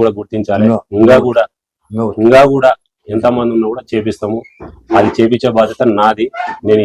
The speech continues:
Speaker 1: ఎక్కడ ఉన్నా కూడా మీరు భరత్ అని పలితే పలికేటోని, ఎవరితోనో కూడా గొడవ పెట్టుకోలే, ఎవరితోనో అందరితో అన్న బావ అనుకుంటా మాట్లాడుకుంటూ పోయినోని.
Speaker 2: రుణమాఫీ.
Speaker 1: రుణమాఫీ కూడా దగ్గర దగ్గర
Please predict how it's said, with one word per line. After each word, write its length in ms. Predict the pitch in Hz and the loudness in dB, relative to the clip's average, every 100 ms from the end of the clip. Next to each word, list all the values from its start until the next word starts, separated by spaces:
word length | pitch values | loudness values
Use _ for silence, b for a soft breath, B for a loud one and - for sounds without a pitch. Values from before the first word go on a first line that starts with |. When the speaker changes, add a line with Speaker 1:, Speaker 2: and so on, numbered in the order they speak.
| 101 | -2
Speaker 1:
ఎక్కడ 280 | - - 147 143 | -6 0 4 4
ఉన్నా 140 | 135 131 | 4 -2
కూడా 120 | 127 139 131 | -4 -6 -6
మీరు 140 | 120 _ 98 _ _ 95 | -20 _ -20 _ _ 0
భరత్ 240 | 117 - | 2 2
అని 80 | 127 120 | 0 0
పలితే 220 | 120 135 117 | -2 -4 -4
పలికేటోని, 460 | 110 113 113 110 120 _ - 101 | -4 -4 -4 -4 -6 _ -10 -4
ఎవరితోనో 340 | 107 117 113 110 | -4 -2 -2 0
కూడా 100 | 104 | -2
గొడవ 160 | 104 104 | -4 -4
పెట్టుకోలే, 400 | 104 - 104 101 110 104 | -6 -6 -6 -4 -6 -10
ఎవరితోనో 320 | 101 - 101 | -8 -6 -4
అందరితో 260 | 101 107 113 104 | -2 -2 -2 -4
అన్న 180 | 101 107 101 | -4 -4 -2
బావ 100 | 104 104 | -2 -2
అనుకుంటా 240 | 101 - 98 | -6 -10 -8
మాట్లాడుకుంటూ 380 | 95 95 95 95 | -8 -10 -10 -10
పోయినోని. 340 | 95 98 95 107 | -6 -6 -6 -4
Speaker 2:
రుణమాఫీ. 460 | 107 104 104 98 90 _ 92 87 | -4 -4 -6 -10 -16 _ -12 -2
Speaker 1:
రుణమాఫీ 480 | 107 113 127 120 123 117 | 2 4 4 2 0 0
కూడా 140 | 120 - _ _ _ _ 104 | 0 -2 _ _ _ _ -2
దగ్గర 180 | 107 117 | 0 2
దగ్గర 200 | 131 123 | 2 4